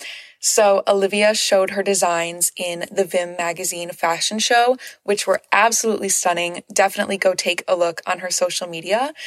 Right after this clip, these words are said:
And also the new venture that she mentioned a couple times throughout the episode is this really fun business that she's starting. I believe she's been in our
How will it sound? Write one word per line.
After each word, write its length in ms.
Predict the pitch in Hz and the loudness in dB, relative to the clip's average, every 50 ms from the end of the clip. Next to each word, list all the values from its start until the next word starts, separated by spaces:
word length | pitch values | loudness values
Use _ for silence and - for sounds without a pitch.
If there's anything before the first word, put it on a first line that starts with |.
| - - - - _ - | -14 -14 -14 -8 _ -2
And 140 | 220 220 - | -2 0 2
also 540 | - 233 302 330 - - 214 202 196 202 196 | 4 4 4 4 2 4 4 4 4 4 2
the 300 | - 202 208 202 196 196 - | -2 -2 -2 0 0 0 -2
new 280 | - - - 196 196 | -2 -2 -2 -2 0
venture 560 | 180 180 196 240 277 285 - - 175 170 175 196 | 0 0 0 0 0 -2 -2 0 0 2 0 0
that 160 | 190 190 190 | 0 -2 -2
she 140 | - - 185 | -2 -2 -2
mentioned 440 | 180 175 175 170 - 196 185 180 - | -4 -4 -4 -6 -6 -8 -8 -8 -8
a 60 | - | -6
couple 300 | 185 - 190 185 - 190 | -6 -6 -4 -2 -2 -2
times 320 | - - 185 180 175 - | 0 0 -2 -2 -2 -2
throughout 180 | - 185 180 - | -2 -2 -2 -2
the 80 | - - | 0 0
episode 600 | - 208 - 226 - - 180 165 165 165 170 185 - - - - - - _ _ | 0 0 0 0 2 2 2 2 2 0 0 -2 -6 -12 -16 -16 -18 -20 _ _
is 200 | - 214 214 202 | 2 2 2 2
this 200 | - 214 202 - | 2 0 0 0
really 380 | - 185 - 208 214 220 233 226 | -2 -4 -2 0 0 0 0 -2
fun 560 | 226 - - 190 185 185 180 180 180 - - 160 | -2 0 0 2 2 2 0 -2 -6 -10 -6 -4
business 360 | 196 170 165 - 185 190 - | -2 -2 -2 -2 -4 -4 -2
that 100 | - 190 | -2 -2
she's 240 | - - 185 180 175 | -2 -2 -2 0 0
starting. 540 | - - - 175 165 165 185 214 262 285 285 - | 0 2 2 2 0 0 0 0 -2 -2 -2 0
I 80 | 202 | 0
believe 300 | 190 196 196 196 208 214 | 2 2 2 0 0 -2
she's 180 | - - 226 202 | -2 -2 -2 -2
been 300 | 190 - 185 180 175 175 | 0 0 0 0 -2 -6
in 180 | - 180 180 | -6 -8 -8
our 320 | - - 170 170 165 160 | -6 -4 -4 -4 -4 -4